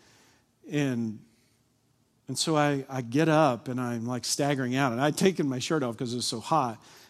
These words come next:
And I'm walking out of the barnyard, and Journey Grace had gone to get us, uh, peach milkshakes from Chick-fil-A. Okay, you ready? Uh, those are really good. And she pulls up, and she's like, "What happened?" And I just point to the tractor that had turned over.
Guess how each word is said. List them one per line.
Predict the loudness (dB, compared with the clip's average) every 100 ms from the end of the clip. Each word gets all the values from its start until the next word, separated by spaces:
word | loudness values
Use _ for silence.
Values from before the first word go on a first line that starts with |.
| _ -4
And | 0 2 0
I'm | 2
walking | 4 4 4 0
out | 2 0
of |
the | 0
barnyard, | 0 2 2 0
and | -2
Journey | 0 0
Grace | 0 0 -2
had | -4
gone | -2 -2
to |
get | 0 0
us, | 0 -4 -8 -16 -20 -20 _
uh, | -8 -8
peach | -2 -2 -2
milkshakes | -6 -4 -4 -6
from | -6 -6
Chick-fil-A. | -4 -4 -4 -4 -4
Okay, | -6 -4 -4
you | -2 -2
ready? | -2 -2 -4 -10 -20 -20 -8
Uh, | -4 -4
those | -4 -4
are | -4
really | -4 -2
good. | 0 2 2 -2 -8 -6
And | -2 0 2
she | 0
pulls | 2 2 4
up, | 2 0
and | -2
she's | -4 -4
like, | -6 2
"What | 4 8
happened?" | 8 8 6 0 -6 -14 _ _ _ _ _ _ _ -4
And | 0
I |
just | 0 0
point | 0 -2
to | -4
the |
tractor | 0 2 2 0 -6
that | -6
had | -8 -6
turned | -6 -6
over. | -8 -12